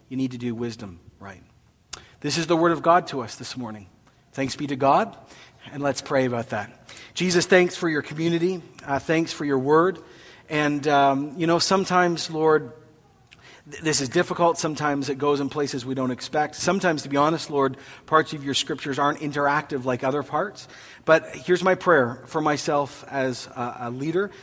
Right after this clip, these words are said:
and also just as a human being and for all my friends who make up this church and others in other communities. Help us to be people of wisdom. I mean, really, God, would you, um, impress on us the necessity of this? I pray about,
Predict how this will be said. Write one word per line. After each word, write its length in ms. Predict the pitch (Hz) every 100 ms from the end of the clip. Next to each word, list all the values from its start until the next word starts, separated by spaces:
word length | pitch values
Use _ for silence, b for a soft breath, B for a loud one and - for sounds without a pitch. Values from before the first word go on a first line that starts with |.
| B
and 100 | 131
also 360 | 139 143 - 143
just 240 | 135 127
as 100 | 135
a 40 | 123
human 340 | - 156 147
being 360 | 131 139 165 170 B B
and 160 | 135
for 120 | 127 147
all 120 | 143
my 160 | 147
friends 480 | 135 - 143 135 127
who 80 | 143
make 200 | 139 127
up 100 | 131
this 160 | 131 -
church 360 | - 160 160
and 80 | 139
others 380 | 143 156 147 151
in 80 | 147
other 200 | 151 151
communities. 640 | 139 123 113 113 120 - B B B B B
Help 200 | 170 170
us 60 | 185
to 80 |
be 100 | 190
people 340 | 190 190 180 196
of 100 | 180
wisdom. 380 | 208 214 175 127 - _ _ _ _ _ _ _
I 60 | -
mean, 240 | 175 175 135 113 B B B B B B
really, 320 | 156 202 202
God, 360 | 156 139 135 135
would 260 | 147 165 160
you, 460 | 185 190 190 151 -
um, 520 | 147 147 143 139 139
impress 480 | 143 131 - 196 -
on 140 | 147
us 320 | 127 127 - B B B
the 80 | 160
necessity 540 | 156 - 175 - 156
of 60 | 131
this? 200 | 120 156
I 80 | 143
pray 300 | - 196 190
about, 400 | 170 156 156